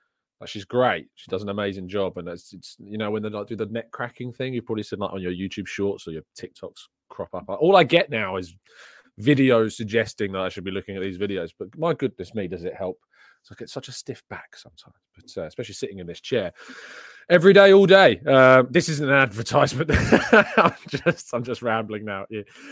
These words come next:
Um, but, uh, thank you to everyone that continues to drop a like on the video. We are one day, one day, one single day away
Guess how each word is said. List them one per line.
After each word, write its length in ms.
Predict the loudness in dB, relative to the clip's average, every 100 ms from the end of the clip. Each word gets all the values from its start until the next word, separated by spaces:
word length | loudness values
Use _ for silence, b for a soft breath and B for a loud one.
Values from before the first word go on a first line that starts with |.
| -16 -6
Um, 580 | 0 2 2 0 -4 -10 _
but, 280 | -8 -8 -4
uh, 200 | -2 -2
thank 160 | -2 -4
you 60 | -2
to 80 |
everyone 160 | -2 -2
that 80 | -4
continues 380 | -6 -6 -6 -6
to 100 | -6
drop 200 | -4 0
a 20 |
like 240 | 2 2
on 80 | -2
the 40 |
video. 360 | -6 -2 -2 -2 -6 B B
We 160 | 2
are 140 | 4 4
one 480 | 4 4 4 -2 -10
day, 220 | -2 0 2
one 340 | 2 0 0
day, 320 | -4 -2 -4
one 180 | -6 -10
single 640 | -12 -10 -8 -8 -8 -8
day 260 | -6 -4 -2
away 560 | -2 0 0 0 -4